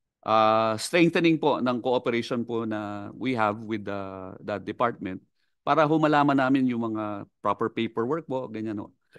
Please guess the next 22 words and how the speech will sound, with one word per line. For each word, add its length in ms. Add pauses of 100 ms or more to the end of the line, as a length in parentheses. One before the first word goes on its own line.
And, 320
uh, 160
sa 80
matter 320
of 40
fact, 200
kahit 320
naman 240
ho 160
initially 400
hindi 240
ho 80
pinalis, 480
kung 240
eventually, 640 (160)
pagka 560 (640)
mag-, 560
makapagpresenta 880
po 240
ng 560
tamang 320
papeles, 720